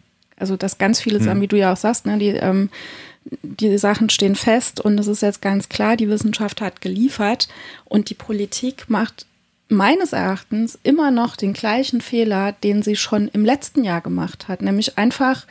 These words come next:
Speaker 1: hirnlos irgendwelche Sachen zu beschließen, ohne fünf Schritte weiterzudenken. Und das geht mir tatsächlich so ein bisschen auf den Keks.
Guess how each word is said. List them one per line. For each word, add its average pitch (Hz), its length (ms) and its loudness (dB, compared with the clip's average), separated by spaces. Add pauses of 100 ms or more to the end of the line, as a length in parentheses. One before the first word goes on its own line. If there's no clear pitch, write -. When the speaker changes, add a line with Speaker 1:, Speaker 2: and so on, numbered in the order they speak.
(500)
Speaker 1:
hirnlos 269 760 2 (140)
irgendwelche 269 520 2
Sachen 202 300 -4
zu - 160 -6
beschließen, 202 640 -2
ohne 233 220 4
fünf 220 220 -2
Schritte - 300 -4
weiterzudenken. 170 800 -2
Und 190 140 0
das 196 260 -2
geht 220 160 0
mir 214 240 2 (100)
tatsächlich 214 440 -2
so 202 80 -2
ein 196 80 -2
bisschen 214 240 2
auf 202 100 2
den 190 100 2
Keks. - 420 -6